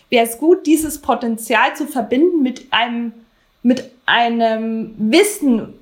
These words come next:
um die Fallstricke von religiösen Gemeinschaften und das vielleicht irgendwie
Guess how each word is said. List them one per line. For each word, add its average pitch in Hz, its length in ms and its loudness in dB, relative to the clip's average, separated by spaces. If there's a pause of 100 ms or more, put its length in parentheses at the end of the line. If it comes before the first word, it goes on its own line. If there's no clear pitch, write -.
um 285 280 4
die 247 140 2
Fallstricke 226 920 -2
von 175 220 -4
religiösen 180 540 -2
Gemeinschaften 180 920 -6
und 220 260 -2
das - 220 0
vielleicht 254 500 -2
irgendwie 262 500 -2